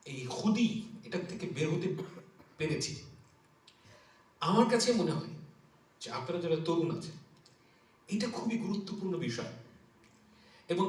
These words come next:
এই হওয়ার জন্য কি করতে হয়েছে আমাকে, আমি এই ঘটনা একটু বলি। দেখেন, আমি নিজেকে বাঙালি মনে করি না, মানে, বাঙালি as a fact, of course আমি বাঙালি, এর কোনো গ্লানি নেই আমার।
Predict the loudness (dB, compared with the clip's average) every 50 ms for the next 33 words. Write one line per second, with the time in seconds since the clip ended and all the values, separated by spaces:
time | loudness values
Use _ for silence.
0 | 4 4 4 6 4 4 2 -2 -4 -6 -10 -14 -18 -20 -20 -20 -20 -20 -20 -20
1 | -20 -20 -20 -18 -14 -10 -4 0 2 4 4 6 4 4 4 4 4 6 6 6
2 | 4 0 0 -2 -4 -2 -2 -2 -2 -2 -2 -2 -2 -4 -4 -6 -8 -10 -12 -14
3 | -16 -14 -12 -6 -4 -2 -2 -2 -2 -2 -2 -2 -2 -4 -6 -12 -16 -20 -20 -20
4 | -20 -20 -20 -20 -18 -18 -12 -8 -8 -6 -6 -6 -8 -10 -10 -10 -10 -10 -10 -12
5 | -14 -16 -20 -20 -20 -20 -20 -20 -20 -20 -20 -20 -20 -20 -20 -20 -20 -20 -20 -20
6 | -20 -20 -20 -16 -6 -2 0 2 2 2 2 2 2 4 4 4 4 4 4 4
7 | 4 2 2 0 0 -2 -4 -4 -6 -6 -6 -8 -10 -12 -14 -16 -20 -20 -20 -20
8 | -20 -20 -20 -20 _ _ _ _ _ _ _ -20 -20 -20 -20 -20 -20 -14 -4 -2
9 | 0 0 0 0 -2 -4 -10 -12 -12 -10 -2 0 0 2 4 4 6 6 6 6
10 | 4 2 -2 -4 -4 -2 0 0 0 0 -4 -6 -6 -6 -6 -6 -6 0 2 2
11 | 2 2 0 -4 -4 -2 -2 0 0 0 -2 -6 -8 -12 -14 -18 -20 -20 -20 -14
12 | -12 -12 -12 -12 -12 -8 -2 0 0 2 2 0 0 0 0 0 -2 -2 -4 -6
13 | -8 -12 -14 -16 -20